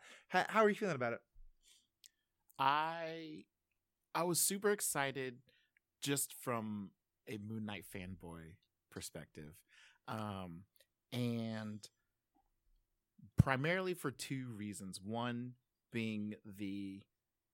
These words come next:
Speaker 2: having a character with, like, multiple personalities. Um,
Speaker 1: Mm-hmm.
Speaker 2: I, I don't know if that's too spoiler, but I mean, like, we, we do see that we've got Stephen Grant and we have Mark Spector. Um,
Speaker 1: Yeah.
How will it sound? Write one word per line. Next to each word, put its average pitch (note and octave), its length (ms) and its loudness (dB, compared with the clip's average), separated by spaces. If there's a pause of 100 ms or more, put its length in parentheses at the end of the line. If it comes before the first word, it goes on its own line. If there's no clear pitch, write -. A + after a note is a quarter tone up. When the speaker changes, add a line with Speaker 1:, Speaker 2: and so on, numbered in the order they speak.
(200)
Speaker 2:
having A#2+ 420 -2
a G#2+ 60 -6
character G#2 420 -6
with, G2+ 260 -6
like, G2+ 220 -6
multiple F#2+ 520 -6 (640)
personalities. A2 760 -8 (380)
Um, F#2 460 -10
Speaker 1:
Mm-hmm. D3+ 340 -14 (280)
Speaker 2:
I, A2 260 0
I - 20 4
don't A#2 140 2
know B2 80 4
if A2 100 -4
that's - 360 -2 (560)
too G#2 200 -4
spoiler, G#2 580 -6
but A#2+ 100 4
I A2 40 8
mean, A#2+ 140 0
like, A#2 200 2
we, C#3 260 0
we C#3+ 140 2
do C#3+ 220 2
see C3 240 2
that G#2+ 160 2
we've G#2 140 -4
got G2 260 0
Stephen G#2 340 0
Grant F#2+ 280 -2
and F#2+ 100 -6
we F2+ 100 -4
have G2 240 -6
Mark F2 240 -6
Spector. - 400 -12 (720)
Um, F#2+ 380 -4
Speaker 1:
Yeah. E3 140 2